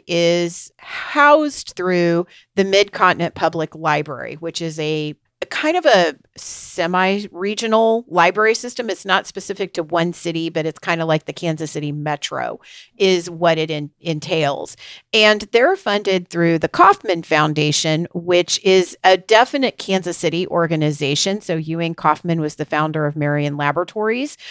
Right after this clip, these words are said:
I actually, that was the corporate job that got bought out and I left back at the beginning of this podcast episode. I was working for Marion,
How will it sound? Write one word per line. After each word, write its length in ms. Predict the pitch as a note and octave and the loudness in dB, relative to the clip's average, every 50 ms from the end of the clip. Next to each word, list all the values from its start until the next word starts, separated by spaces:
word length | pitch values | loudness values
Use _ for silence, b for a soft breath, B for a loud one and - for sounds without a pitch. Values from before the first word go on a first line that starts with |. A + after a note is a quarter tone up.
| B B B | B B B
I 140 | - E3+ F3+ | 2 2 2
actually, 320 | F3+ - - F#3 F3 D#3+ | 2 2 0 0 0 2
that 160 | E3+ E3+ D#3+ | 2 2 2
was 120 | D#3 D3+ - | 0 -2 -6
the 80 | E3 | -8
corporate 440 | - - - F3 D#3 - D#3+ - - | -4 0 0 0 0 0 -4 -4 0
job 400 | - E3 D3+ D#3 D#3+ D#3+ D#3+ D#3+ | 2 4 6 6 6 4 2 -2
that 320 | - D#3 D3 D3 - _ | -2 0 0 0 -2 _
got 240 | - D#3+ D3 D3 D#3 | 0 0 0 2 4
bought 220 | D3+ D#3+ D#3 D#3 D3 | 4 4 6 6 6
out 200 | D3+ D#3 D3+ - | 6 4 4 2
and 160 | - D3+ D3+ | 0 -2 -2
I 140 | D3+ C#3+ C#3+ | 0 -2 -4
left 500 | C#3+ C#3+ D3+ D3+ F#3 - - - - - | -4 0 2 2 2 0 -2 -12 -20 -4
back 260 | - D#3+ D#3+ D#3+ - D#3+ | 0 0 0 0 -2 -10
at 80 | - | -8
the 80 | - D#3+ | -8 -10
beginning 420 | D3 C#3 - D3 D3 D#3 E3 F3+ | -10 -6 -6 -2 -2 0 0 -2
of 100 | F3+ F3 | -4 -4
this 160 | E3+ F3 E3+ | -4 -6 -8
podcast 520 | - - F#3 F3 F3 - - E3+ E3+ - - | -4 -2 -2 -2 -2 0 -2 -4 -4 0 -2
episode. 420 | E3+ - - E3+ - - F3 F3 | -2 -2 -2 -8 -4 -4 -2 0
I 120 | E3+ D3+ D3 | 0 0 -2
was 140 | D3 D3 | -2 -4
working 300 | - C#3 C#3 - D#3 D3+ | -6 -8 -6 -6 -8 -10
for 140 | D#3 D#3+ D3+ | -10 -10 -8
Marion, 520 | D#3 D3+ D3 D3 D3 D3 D3 D3 D3 D3+ | -6 -4 -4 -4 -4 -4 -4 -4 -6 -6